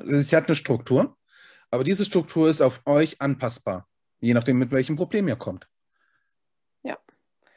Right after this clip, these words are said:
Speaker 2: Und was auch super an der Methode ist, dass man nicht nur das Alte auflöst, weil damit ist es ja irgendwie noch nicht getan, dann ist es aufgelöst, aber was machst du dann? Und an dem Punkt lassen dich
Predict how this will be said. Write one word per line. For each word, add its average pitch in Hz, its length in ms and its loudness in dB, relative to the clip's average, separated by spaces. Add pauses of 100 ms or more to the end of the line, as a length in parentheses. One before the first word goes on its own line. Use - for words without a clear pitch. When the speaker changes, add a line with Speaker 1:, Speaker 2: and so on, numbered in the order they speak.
(460)
Speaker 2:
Und 220 180 -2
was 208 180 -2
auch - 320 -2
super 220 340 -6
an 214 100 0
der 208 80 0
Methode 214 400 -4
ist, 214 160 -8
dass - 160 -8
man 208 160 0
nicht 208 180 -4
nur 208 160 -2
das 202 160 -4
Alte - 360 -4
auflöst, 214 680 -2 (200)
weil 196 140 -2
damit 202 380 -2
ist 208 180 -10
es 196 100 -10
ja 196 100 -2
irgendwie 208 220 -4
noch 196 140 -6
nicht 208 180 -4
getan, 196 340 -4
dann 202 100 -4
ist 202 100 -8
es 202 120 -10
aufgelöst, 214 520 0
aber - 160 0
was 202 140 -4
machst 208 220 -8
du 196 60 -4
dann? 202 320 -2 (440)
Und - 100 -6
an 208 120 -2
dem 208 200 0
Punkt 226 260 -2
lassen 202 240 -2
dich 196 220 -4